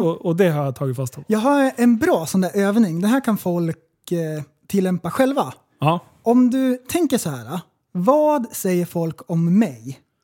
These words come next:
Speaker 2: när
Speaker 1: Ja.
Speaker 2: jag inte är med? Och om man är lite ärlig då med sig själv, då kan man kanske luska ut vissa saker som jag gör som inte är så charmerande.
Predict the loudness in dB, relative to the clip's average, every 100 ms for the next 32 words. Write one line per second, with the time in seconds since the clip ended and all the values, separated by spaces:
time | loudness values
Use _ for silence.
0 | _ _ _ _ -2 2 2 2 0 2
1 | 2 0 -10 -20 _ _ _ _ _ _
2 | _ _ _ _ -2 -2 -6 _ 2 4
3 | 4 2 -2 -4 -2 2 2 0 0 -2
4 | -6 -8 -8 -8 -10 _ _ _ _ _
5 | -4 0 2 2 0 0 2 0 0 2
6 | 2 0 -2 0 0 -4 -10 -14 -4 -2
7 | -2 -2 0 2 0 -2 -2 -2 -2 0
8 | 0 0 -6 -2 -2 -2 -4 -6 -4 2
9 | 2 2 -2 -8 -14